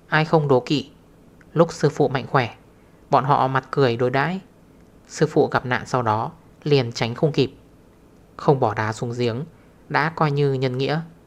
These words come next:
Người nào sẽ đi đưa than sưởi ấm trong ngày tuyết rơi?" Trường Sinh muốn hỏi Dương Khai vì cái gì không mang theo Cổ Diễn cầu y, nghĩ lại sau đó lại nén trở về. Nguyên nhân rất đơn giản, Dương Khai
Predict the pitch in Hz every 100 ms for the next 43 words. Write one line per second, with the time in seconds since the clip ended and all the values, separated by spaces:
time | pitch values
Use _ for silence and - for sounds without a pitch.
0 | - - - - - 131 127 117 135 139
1 | 156 151 143 147 147 147 139 - 127 110
2 | 110 170 - 156 139 131 107 139 156 143
3 | 135 131 - - - - - - - -
4 | - - - - - - 135 170 156 143
5 | 160 139 110 123 147 - 143 139 135 -
6 | - - - - 139 135 135 156 127 -
7 | 151 156 147 156 147 120 117 135 156 180
8 | 131 127 143 135 - - - - - -
9 | - - 139 147 123 - 131 120 113 143
10 | 160 143 117 123 120 139 139 117 117 107
11 | 110 - - - - - - - 135 131
12 | 127 120 165 170 147 139 123 - - -
13 | - - - - 135 139 131 139 131